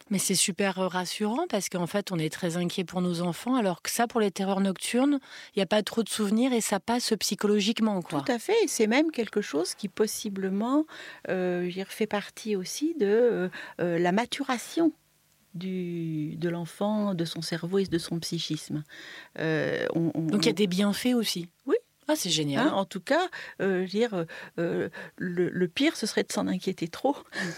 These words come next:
Speaker 1: Ah non, mais ça fait du bien de
Speaker 2: Donc,
Speaker 1: vous
Speaker 2: euh,
Speaker 1: entendre.
Speaker 2: <laughs> donc, il faut pas forcément s'en inquiéter.
Speaker 1: Ok.
Speaker 2: Il faut s'en inquiéter si l'enfant, alors ça, c'est pour les enfants un peu plus grands, quelquefois, euh,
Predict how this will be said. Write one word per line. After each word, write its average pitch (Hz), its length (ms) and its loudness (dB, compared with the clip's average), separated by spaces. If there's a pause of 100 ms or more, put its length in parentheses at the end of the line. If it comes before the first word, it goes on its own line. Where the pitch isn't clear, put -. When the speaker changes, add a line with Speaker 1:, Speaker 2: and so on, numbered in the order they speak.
(800)
Speaker 1:
Ah 233 80 2
non, 302 120 4
mais 208 100 2
ça 170 140 -2
fait 185 140 0
du 170 200 0
bien 269 240 4
de 339 80 0
Speaker 2:
Donc, 247 40 2
Speaker 1:
vous 226 120 4
Speaker 2:
euh, 208 160 6
Speaker 1:
entendre. 240 440 0 (340)
Speaker 2:
<laughs> - 400 -4
donc, 247 380 2 (120)
il 202 80 2
faut 185 160 0
pas - 160 2
forcément 208 420 -2
s'en 180 180 -2
inquiéter. 175 460 2
Speaker 1:
Ok. 190 220 -4
Speaker 2:
Il 226 100 2
faut 311 160 0
s'en 277 220 2
inquiéter 247 640 2
si - 240 -4
l'enfant, 240 640 2 (360)
alors 170 160 -4
ça, 226 120 -2
c'est 220 100 -6
pour 180 140 -4
les 175 100 -2
enfants 180 220 -4
un 165 80 -2
peu 185 100 -2
plus 165 220 -4
grands, 208 320 0
quelquefois, 214 840 -2
euh, 170 160 2